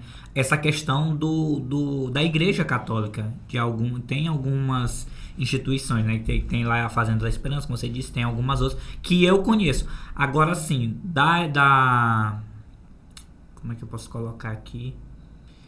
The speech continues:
Da igreja evangélica, eu vejo pouca movimentação assim nessa questão, mas é isso, é um, um, um dia das crianças, aí vamos arrecadar aqui uns brinquedos, alguma coisa,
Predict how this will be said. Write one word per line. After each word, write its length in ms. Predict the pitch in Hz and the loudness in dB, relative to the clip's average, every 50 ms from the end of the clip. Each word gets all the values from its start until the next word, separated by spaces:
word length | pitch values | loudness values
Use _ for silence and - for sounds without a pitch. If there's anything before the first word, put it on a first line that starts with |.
| - - - - - - - - - - - - - - - - | -20 -20 -20 -20 -20 -20 -20 -20 -20 -20 -20 -20 -20 -14 -8 4
Da 200 | 135 147 165 180 | 6 8 8 8
igreja 360 | 180 175 180 175 185 185 190 | 6 4 6 6 6 6 6
evangélica, 720 | 185 165 185 196 196 160 151 139 131 120 113 - - 110 - - - | 6 6 6 6 6 8 6 6 6 4 2 -2 -6 -8 -10 -6 -4
eu 80 | 170 180 | 0 2
vejo 380 | 190 208 214 208 285 214 - - - - - - - - - | 4 4 2 2 0 -4 -6 -10 -16 -20 -20 -20 -20 -8 -4
pouca 400 | - 208 214 214 208 190 151 131 | 0 0 0 0 0 0 -2 -2
movimentação 840 | 127 135 135 135 135 135 135 131 131 127 123 131 123 - - 123 123 | -2 -2 0 0 0 0 0 0 -2 -2 -4 -4 -6 -4 -4 -2 -2
assim 420 | 120 120 - - 117 113 110 107 | -2 -4 -4 -4 -2 -2 -2 -2
nessa 240 | 107 107 104 - 117 | -2 -4 -6 -6 -8
questão, 420 | 110 - 120 117 - - 117 110 - - - - - - - - | -6 -4 -6 -4 -4 -4 -4 -4 -6 -10 -16 -18 -18 -16 -6 0
mas 420 | 147 151 165 190 208 214 202 190 | 4 6 6 6 6 6 4 2
é 80 | 226 214 | 4 4
isso, 220 | 170 143 139 - 147 | 4 2 2 2 2
é 80 | 139 139 | 2 2
um, 640 | 139 143 143 139 135 135 135 131 127 127 123 113 113 - - - - - - | 0 -2 -2 -2 -4 -4 -4 -6 -6 -8 -8 -10 -10 -12 -16 -20 -20 -18 -14
um, 600 | 131 123 120 120 113 113 110 110 107 107 107 107 - - | -14 -12 -10 -8 -8 -6 -6 -6 -6 -6 -8 -8 -6 -2
um 160 | 175 185 180 | 0 2 2
dia 320 | 156 151 190 220 220 220 214 | 2 2 2 4 6 6 6
das 220 | 202 202 202 - | 6 4 4 2
crianças, 520 | - 208 220 220 208 208 190 175 160 160 160 | 2 4 4 6 6 6 6 6 6 4 2
aí 140 | 160 160 | 2 2
vamos 260 | 160 185 185 185 185 180 | 2 2 2 2 2 0
arrecadar 340 | 180 175 175 175 175 170 170 | 0 0 0 2 2 2 2
aqui 120 | 165 180 | 0 -2
uns 120 | 175 165 160 | -4 -6 -4
brinquedos, 600 | 165 165 160 160 214 214 220 220 214 202 180 180 | -4 -4 -4 -2 0 2 2 2 2 2 0 -2
alguma 220 | 180 175 185 175 | -2 -2 -2 -2
coisa, 180 | 196 190 190 | -2 -4 -4